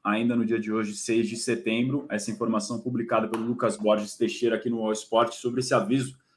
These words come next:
da mudança no Ministério do Esporte, a saída da Ana Moser pra chegada de alguém do P P, justamente pra fazer essa acomodação da qual o P V C citava,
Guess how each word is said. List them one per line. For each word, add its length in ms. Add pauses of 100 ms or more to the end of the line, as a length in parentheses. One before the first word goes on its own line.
da 100
mudança 560
no 80
Ministério 400
do 60
Esporte, 400
a 20
saída 320
da 120
Ana 140
Moser 420 (520)
pra 520
chegada 600
de 120
alguém 340
do 140
P 140
P, 520
justamente 460
pra 100
fazer 220
essa 140
acomodação 640
da 120
qual 320
o 40
P 80
V 100
C 160
citava, 720